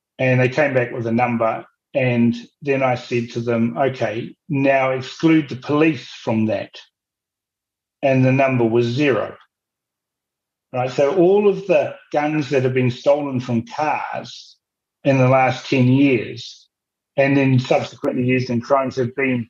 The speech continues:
police weapons stolen from police cars.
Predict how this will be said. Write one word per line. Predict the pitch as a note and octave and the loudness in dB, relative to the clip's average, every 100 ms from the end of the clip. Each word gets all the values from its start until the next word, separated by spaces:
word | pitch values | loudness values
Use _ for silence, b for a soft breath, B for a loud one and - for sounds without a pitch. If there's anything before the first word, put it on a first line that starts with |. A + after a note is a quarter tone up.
| - | -4
police | D#3 D3+ D#3+ F#3+ - - _ _ _ _ _ _ _ _ _ _ _ _ _ _ _ | 0 2 2 0 -4 -16 _ _ _ _ _ _ _ _ _ _ _ _ _ _ _
weapons | C#3 C3+ A#2+ G#2 G#2+ A#2+ - - - | 0 2 2 -4 -4 -6 -8 -18 -18
stolen | - - D3 C#3+ C3 A#2+ | -18 0 0 2 0 0
from | - B2 | 0 0
police | A#2 B2+ C#3+ C3 - | 2 2 2 0 -6
cars. | - G#2 - - - - | -6 -6 -6 -14 -20 -20